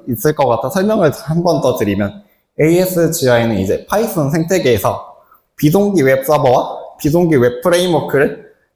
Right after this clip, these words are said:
사이를 이어주는 인터페이스라고 보시면 될 것 같아요. 어,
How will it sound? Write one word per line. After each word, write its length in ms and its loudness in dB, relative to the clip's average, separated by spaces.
사이를 460 0
이어주는 600 2
인터페이스라고 880 0
보시면 320 0
될 160 0
것 120 2
같아요. 380 -2
어, 280 2